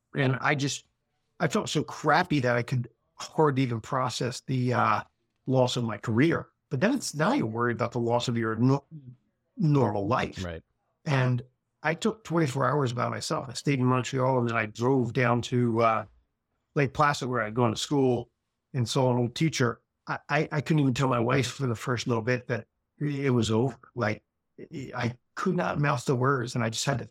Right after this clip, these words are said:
Speaker 1: think about it and just say, like, you know, "Are they even prepared to own this?" And the Rangers like, "We wanna have a press release." I'm like, "We just, no,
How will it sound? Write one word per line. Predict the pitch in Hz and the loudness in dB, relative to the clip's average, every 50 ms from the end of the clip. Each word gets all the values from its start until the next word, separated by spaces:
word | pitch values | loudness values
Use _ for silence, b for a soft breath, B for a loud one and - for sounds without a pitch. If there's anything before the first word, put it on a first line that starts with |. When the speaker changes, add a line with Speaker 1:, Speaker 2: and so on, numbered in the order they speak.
| _ | _
Speaker 1:
think | - 165 147 - | 0 2 2 2
about | 135 135 139 139 135 | 2 4 2 2 2
it | 135 135 | 0 -4
and | 110 110 110 107 _ | -6 -10 -12 _ _
just | - 120 113 - - | -8 -6 -6 -6 -4
say, | - 123 117 110 | -2 0 2 2
like, | 104 101 101 _ | 0 0 -2 _
you | 160 135 | -2 -2
know, | 120 113 | -2 -2
"Are | 101 104 104 110 | -2 -4 -2 2
they | 117 127 | 4 4
even | 135 131 120 113 104 | 4 4 2 0 -2
prepared | - - 113 - - 120 113 - | -2 -8 -6 0 0 0 0 0
to | - - - | -4 -4 2
own | 135 147 160 156 147 | 4 4 6 6 4
this?" | 123 113 - - - _ _ _ _ _ _ _ _ _ _ _ _ | 2 0 -4 -10 -14 _ _ _ _ _ _ _ _ _ _ _ _
And | - 165 139 127 123 127 123 123 | -2 0 2 4 4 2 2 2
the | 127 123 | 2 4
Rangers | 131 135 143 135 123 117 | 4 4 4 2 2 0
like, | 123 123 117 | 0 2 2
"We | 135 139 | 2 2
wanna | 139 143 139 | 4 4 2
have | 127 117 | 2 0
a | 117 | -2
press | 104 - - 135 123 - - | -6 -4 -6 -6 -4 -2 -2
release." | 139 127 127 120 - | 0 0 0 0 0
I'm | 127 117 | -2 -2
like, | 117 113 - - | -2 -4 -6 -4
"We | 127 131 139 | -2 -2 0
just, | 127 156 143 120 - - _ _ _ _ _ _ - | 0 0 -2 -2 -4 -10 _ _ _ _ _ _ -4
no, | 151 131 123 113 113 113 | 0 2 2 2 0 -2